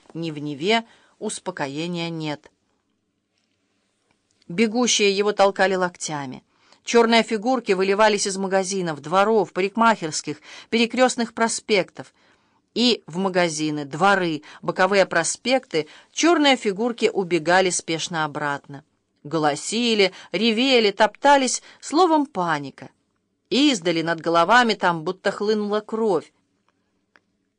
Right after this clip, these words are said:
Поразвились из чернеющей копоти все кипящие красные гребни,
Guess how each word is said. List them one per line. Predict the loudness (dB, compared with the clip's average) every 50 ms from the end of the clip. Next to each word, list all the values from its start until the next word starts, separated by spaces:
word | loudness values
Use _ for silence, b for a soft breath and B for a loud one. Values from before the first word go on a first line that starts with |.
| _ -4
Поразвились | -2 0 0 0 0 -2 0 2 2 2 2 2 -2 -4 -8 -8
из | -8 -8 -6
чернеющей | -4 -2 -2 -2 0 0 0 0 0 0 -2 -4 -6
копоти | -6 -6 -2 0 0 0 0 -4 -6 -4 -4 -4 -4 -6 b b b b b b
все | -12 -10 -6 0 2 4 4 4
кипящие | 2 -2 _ -10 -10 -10 -6 _ 0 0 0 0 -2 -4 -4 -4 -4
красные | -4 0 2 2 2 2 0 -4 -6 -6 -4
гребни, | -6 -4 -2 0 0 0 0 0 -4 -6 -6